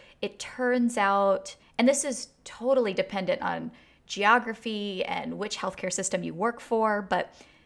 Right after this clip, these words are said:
there are tons of hospitals where they're struggling to find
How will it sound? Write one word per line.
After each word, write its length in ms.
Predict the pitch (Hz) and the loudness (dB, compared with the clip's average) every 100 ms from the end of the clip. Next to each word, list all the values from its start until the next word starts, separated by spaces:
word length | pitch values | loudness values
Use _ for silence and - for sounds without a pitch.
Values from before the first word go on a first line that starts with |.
| _ - | _ 0
there 180 | 233 302 | 2 2
are 40 | |
tons 300 | - 226 233 | 2 0 0
of 100 | 208 | 0
hospitals 500 | 208 208 202 180 175 | -2 -2 -2 -2 0
where 100 | 190 | -2
they're 140 | 214 | -2
struggling 720 | 233 - 165 - 220 165 - - - _ - | -4 -4 0 0 -2 -6 -8 -14 -16 _ -8
to 120 | 202 | -6
find 840 | 190 - 185 190 196 190 185 180 | -4 2 2 2 0 -4 -6 -8